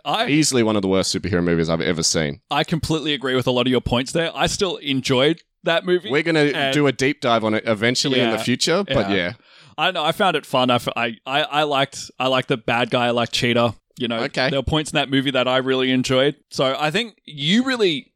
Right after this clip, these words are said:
Speaker 1: told me that movie was really bad, so maybe it helped that I didn't have that
Speaker 2: Okay, yeah.
Speaker 1: expectation there. But
Speaker 2: Maybe.
Speaker 1: I guess that's a future conversation that we'll have, 'cause I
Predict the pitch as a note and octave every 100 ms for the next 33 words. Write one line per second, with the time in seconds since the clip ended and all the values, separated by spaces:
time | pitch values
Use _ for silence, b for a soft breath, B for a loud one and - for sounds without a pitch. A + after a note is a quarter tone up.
0 | _ - D3 C#3+ C3 A#2+ A#2 A#2+ A2+ A2+
1 | G#2+ A#2 G#2+ G2+ G#2 G#2 B2 B2 C3 B2
2 | G#2 G2 A2+ A2+ G#2 G#2+ G#2 G#2+ F#2+ G#2+
3 | G2 F2 F2 E2 D2+ B2+ C#3+ F#3 - G2+
4 | F2 E2 - C#3+ E3 E3+ D3+ D3+ - D3
5 | - B2+ - C3+ B2 - A#2 - B2 A2
6 | A2 G#2+ G#2+ - C3+ C#3 D3 D3